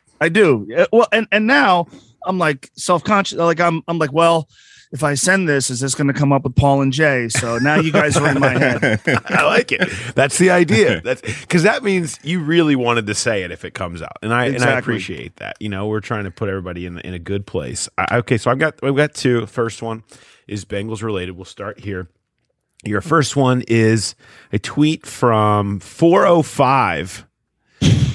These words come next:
Speaker 2: uh, on
Speaker 1: Right after the
Speaker 2: Sunday.
Speaker 1: game. That's,
Speaker 2: Yeah.
Speaker 1: that's sometimes not the best time.
Speaker 2: A, I hope Ben Roethlisberger announces after the game that he's returning in twenty twenty-two.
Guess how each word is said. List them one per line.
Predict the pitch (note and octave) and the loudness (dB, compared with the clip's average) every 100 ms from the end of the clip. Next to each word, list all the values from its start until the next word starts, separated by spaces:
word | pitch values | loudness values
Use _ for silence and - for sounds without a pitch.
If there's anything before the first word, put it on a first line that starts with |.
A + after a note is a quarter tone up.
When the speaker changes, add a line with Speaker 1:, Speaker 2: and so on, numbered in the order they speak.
| - | 0
Speaker 2:
uh, | G#2+ G#2 G2+ G2+ G2+ - | 2 4 2 2 2 0
on | A2 | 2
Speaker 1:
Right | D#3 | 2
after | D#3+ E3+ | 2 0
the | D3+ | 0
Speaker 2:
Sunday. | C#3+ D#3+ B2+ | 0 2 0
Speaker 1:
game. | - _ - - | -2 _ -12 -6
That's, | C#3 | -2
Speaker 2:
Yeah. | - - - - - | -2 -2 -10 -18 -6
Speaker 1:
that's | E3+ | -2
sometimes | - E3 - E3+ C3+ B2+ | 0 0 0 0 0 0
not | D#3+ C#3 | 0 0
the | |
best | C#3 C#3+ - | -2 -2 -2
time. | C3 B2+ A#2+ - _ _ - F2 - | -4 -2 -2 -6 _ _ -14 -12 0
Speaker 2:
A, | D3+ E3 B2 G2 D#2+ - _ _ - | 2 4 4 2 -2 -10 _ _ -4
I | G#2 G2+ | 0 2
hope | C#3 C#3+ - | 4 4 2
Ben | - A#2+ A#2 | 2 2 4
Roethlisberger | A2+ A2 G#2 G2+ - F#2+ F2+ | 2 2 0 -4 -2 -2 -2
announces | F2 F2 F2 F2 | -4 -4 -6 -4
after | F#2 - | -4 -4
the | E2+ | -10
game | E2+ F#2+ G#2 | -4 -4 -4
that | E2+ | -6
he's | F2+ F2+ | -6 -6
returning | E2+ - G2 F#2+ | -6 -8 -6 -4
in | F#2 | -4
twenty | E2+ A#2 G2+ | -2 -2 -2
twenty-two. | F#2 - F2 F2+ C#3+ D3 F#3+ | -4 -6 -6 -2 2 2 2